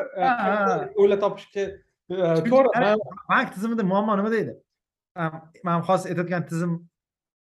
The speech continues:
Speaker 2: hozir birinchi uni nomini ayting, keyin men uni muammosini ayt-, ya'ni mani sal shu,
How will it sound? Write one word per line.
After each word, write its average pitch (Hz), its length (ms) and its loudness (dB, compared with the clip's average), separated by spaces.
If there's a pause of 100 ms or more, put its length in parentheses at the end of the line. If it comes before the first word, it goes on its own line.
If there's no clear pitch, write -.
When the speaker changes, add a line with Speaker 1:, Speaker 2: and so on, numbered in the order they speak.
(140)
Speaker 2:
hozir 196 320 0
birinchi 196 280 -2
uni 214 100 -2
nomini 208 220 2
ayting, 214 180 -4
keyin 220 160 -4
men 196 140 -2 (180)
uni 190 180 -4
muammosini 190 380 0
ayt-, - 140 -12 (220)
ya'ni 202 180 2 (880)
mani 190 260 0
sal 240 180 2
shu, 240 200 -2